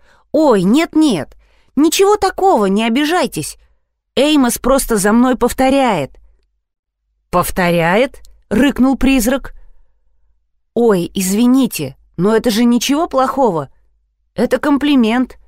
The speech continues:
Призрак приподнял бровь. Джо кивнул.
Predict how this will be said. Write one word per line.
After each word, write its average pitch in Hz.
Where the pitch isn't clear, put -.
Призрак 170
приподнял 190
бровь. 147
Джо 151
кивнул. 233